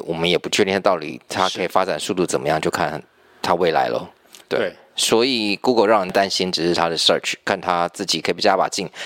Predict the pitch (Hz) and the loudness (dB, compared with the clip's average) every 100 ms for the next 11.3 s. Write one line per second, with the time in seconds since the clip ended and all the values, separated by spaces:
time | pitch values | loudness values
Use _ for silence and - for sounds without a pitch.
0 | - 151 156 156 - 101 131 120 - 107 | 0 2 2 -2 -2 -2 0 0 2 2
1 | - 80 82 - 101 92 - 98 90 85 | 2 0 0 2 4 6 4 4 0 -2
2 | - 92 87 82 _ - 95 101 101 80 | 0 2 0 -6 _ -8 0 2 4 2
3 | 92 87 87 80 78 - 67 - - - | 2 0 0 0 -2 -2 -4 -2 -4 -6
4 | _ - 98 - 226 233 180 120 180 156 | _ -6 -6 -4 2 4 4 2 2 -2
5 | - - 170 131 123 120 - 92 - 80 | -2 -2 0 2 -2 -2 -4 -4 -8 -14
6 | 90 82 - 82 85 - - 120 117 - | -12 -12 -8 -6 -6 -8 -4 -2 -2 -2
7 | 143 147 127 110 - 110 151 131 127 101 | 4 6 4 2 -4 -2 0 2 2 0
8 | 101 113 139 123 98 101 87 - 123 107 | -4 -4 0 -2 0 -4 -4 -4 -2 0
9 | 123 117 120 - - - 123 127 110 107 | 2 0 -2 -8 -20 -8 0 0 0 -2
10 | 92 95 98 110 85 - 123 104 95 113 | -4 -2 0 0 0 0 0 0 0 0
11 | 107 107 107 | 2 0 -4